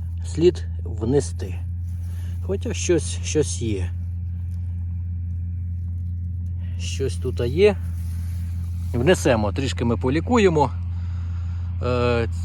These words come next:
наші хвороби. І потім... Другий заход уже по, по колосу також будемо працювати фунгіцидом. І також Аканто Плюс. Будемо намагатись отримати тут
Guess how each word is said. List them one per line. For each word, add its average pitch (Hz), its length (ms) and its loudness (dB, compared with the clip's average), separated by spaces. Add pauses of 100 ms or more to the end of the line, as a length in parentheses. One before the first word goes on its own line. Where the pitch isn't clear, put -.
наші 139 300 2
хвороби. 127 500 2 (260)
І - 80 0
потім... 175 420 4 (600)
Другий 143 320 6
заход 190 400 4
уже 135 200 2
по, 139 260 2 (1000)
по 151 100 2
колосу 175 580 4 (200)
також 151 260 4
будемо 113 380 2
працювати 117 680 2 (840)
фунгіцидом. 131 760 2 (340)
І 123 60 -2
також 175 400 0
Аканто 123 460 -2
Плюс. 92 200 -2 (1800)
Будемо 120 320 2
намагатись 120 680 0 (400)
отримати 123 560 2
тут - 200 0